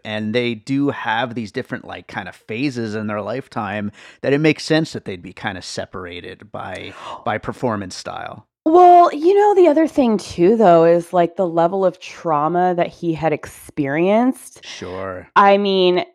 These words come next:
Speaker 2: it, it was kind of like a different person at that point when he is already involved with the Paul Giamatti character, Gene.
Speaker 1: Mm-hmm.
Speaker 2: You know, and I know that they couldn't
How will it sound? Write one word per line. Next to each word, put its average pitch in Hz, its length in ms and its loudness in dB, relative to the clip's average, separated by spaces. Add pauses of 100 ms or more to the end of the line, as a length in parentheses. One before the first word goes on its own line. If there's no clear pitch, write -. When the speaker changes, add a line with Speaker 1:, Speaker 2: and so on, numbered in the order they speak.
Speaker 2:
it, - 180 -6 (140)
it 214 200 0
was 262 280 2
kind 220 320 0
of 240 140 -4
like 208 200 0
a 220 40 -2
different 170 460 -4 (380)
person 185 460 -6
at 160 140 -6
that - 280 0
point 196 500 -4
when 165 300 0
he 160 460 -2
is 165 300 0
already 170 440 2
involved 160 480 4
with 165 180 -4
the 165 60 -2
Paul 175 280 2
Giamatti 170 580 0
character, 160 420 -4
Gene. 170 600 -4 (300)
Speaker 1:
Mm-hmm. 113 440 -6 (380)
Speaker 2:
You 220 120 6
know, 180 180 6
and 214 180 2 (420)
I 262 120 6
know 262 220 6
that 294 160 6
they 233 280 6
couldn't - 440 -4